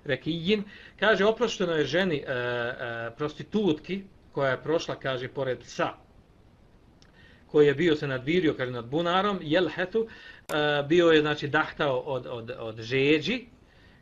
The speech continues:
kaže, skoro da ga, da ga je žeđ, e, ka-, kaže, e, k-, e, kade jaktuluhul atašu, skoro da je, da je od žeđi umirao, kaže, fenezat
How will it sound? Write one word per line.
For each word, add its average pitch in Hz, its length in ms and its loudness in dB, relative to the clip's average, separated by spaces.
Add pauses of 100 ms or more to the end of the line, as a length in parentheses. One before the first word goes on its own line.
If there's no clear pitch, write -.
kaže, 165 420 2
skoro 165 380 2
da 156 120 2
ga, 151 280 0
da 143 120 -2
ga 147 100 -2
je 139 300 0 (120)
žeđ, 139 400 0
e, 131 220 -6
ka-, 147 300 -4
kaže, 131 280 -2
e, 123 560 -6 (460)
k-, - 100 -12
e, 131 400 -6
kade 160 560 2
jaktuluhul 139 600 -4
atašu, 143 480 -8
skoro 147 340 -2
da 131 120 -2
je, 120 260 -4
da 120 180 -8
je 113 120 -6
od 113 240 -10
žeđi 117 400 -6 (680)
umirao, 160 640 2 (480)
kaže, 143 300 -2
fenezat 135 760 -4